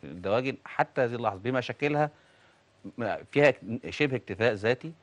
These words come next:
وفي نفس الوقت بتسد الفجوة ببروتين حيواني أرخص من ال-، من اللحوم الحمراء. المعمل المرجعي للرقابة البيطرية على الإنتاج الداجني بجمصة هو واحد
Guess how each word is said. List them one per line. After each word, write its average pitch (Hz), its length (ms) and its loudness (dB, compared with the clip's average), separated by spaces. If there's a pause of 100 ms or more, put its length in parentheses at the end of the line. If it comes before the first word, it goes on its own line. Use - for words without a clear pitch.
(240)
وفي - 100 -4
نفس 175 200 0
الوقت 156 380 4
بتسد 131 600 -6
الفجوة 139 520 2
ببروتين 120 640 -4
حيواني 123 460 -4
أرخص - 400 -2
من 101 120 -8
ال-، 95 260 -10
من 98 80 -12
اللحوم 98 320 -8
الحمراء. - 260 -12 (260)
المعمل 127 220 2
المرجعي 107 520 0
للرقابة 98 480 -4
البيطرية 90 540 -4
على 85 100 -2
الإنتاج 82 320 -8
الداجني 92 640 -8
بجمصة 98 640 -6
هو 101 360 -2
واحد 104 400 0